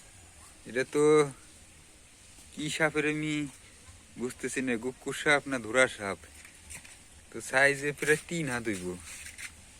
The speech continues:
আয় আল্লাহ। Oh my God। এ সেইটা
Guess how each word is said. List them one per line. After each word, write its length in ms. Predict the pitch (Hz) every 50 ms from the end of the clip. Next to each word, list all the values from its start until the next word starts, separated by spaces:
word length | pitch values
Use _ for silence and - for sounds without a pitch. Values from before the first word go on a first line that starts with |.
| - - - - - - - - - - - - - - - - - - - - - - - - - - - - - - - - - -
আয় 360 | 85 87 85 85 85 85 85 82 82
আল্লাহ। 440 | 85 80 78 78 78 80 82 82 80 - - - - - - - - - - - - - - - - - - - - - - - - - - - - - - - - - - - - - - - - - - -
Oh 120 | 131 117 117 117
my 160 | 110 110 110 110 101 90
God। 320 | 113 113 113 110 104 - - - - - - - - - - - - - - - - - - - - - - - - - - - - - - - - - - - - - -
এ 80 | 117 117
সেইটা 320 | - - - 123 120 127